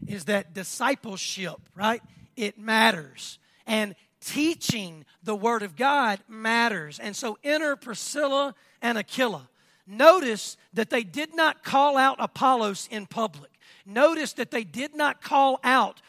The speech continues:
what he was teaching or why he was teaching or what he was missing in front of anybody. What did they do? It said they listened to him, they heard what he was saying, and then at the conclusion, what did they do?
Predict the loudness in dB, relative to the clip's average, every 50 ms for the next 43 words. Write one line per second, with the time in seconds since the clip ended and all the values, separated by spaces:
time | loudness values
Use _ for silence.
0 | _ _ _ _ _ -2 4 4 4 4 4 0 -4 -4 -4 -8 -10 -8 -8 -8
1 | -8 -8 -10 -10 -10 -8 -8 -8 -8 -4 0 0 2 2 2 0 -2 -2 -6 -10
2 | -10 -10 -10 -10 -10 -10 -12 -12 -12 -12 -16 -20 -16 -4 -2 -2 -2 2 4 4
3 | 4 4 2 -4 -4 -4 -2 -4 -8 -8 -10 -10 -6 -4 -4 -4 -4 -6 -8 -8
4 | -10 -12 -12 -18 _ _ _ _ -4 -4 -4 -4 -4 0 2 2 2 2 0 -4
5 | -4 -8 -4 0 0 0 0 0 -2 -8 0 0 0 0 0 -8 -8 -2 0 -2
6 | 0 0 -2 -4 -4 -4 -8 _ _ _ _ _ _ _ _ -16 -12 -10 -4 -2
7 | 0 0 0 0 0 -2 -2 -4 -6 -6 -6 -4 -6 -8 -10 -8 -6 -4 -4 -2
8 | -2 -4 -6 -8 _ _ _ _ _ _ _ _ _ _ _ _ _ -4 -4 -2
9 | -2 -2 -8 -4 2 2 2 2 4 4 4 4 4 0 -4 -4 -2 0 2 4
10 | 4 2 0 -6 -12 -18 _ _ _ _ _ _ -10 -8 -4 -4 0 0 0 -2
11 | -2 -6 -10 -10 -10 -8 -4 -4 -4 -4 -4 -6 -8 -6 -4 -4 -4 -4 -6 -2
12 | -2 -2 -2 -2 -4 -4 -4 -4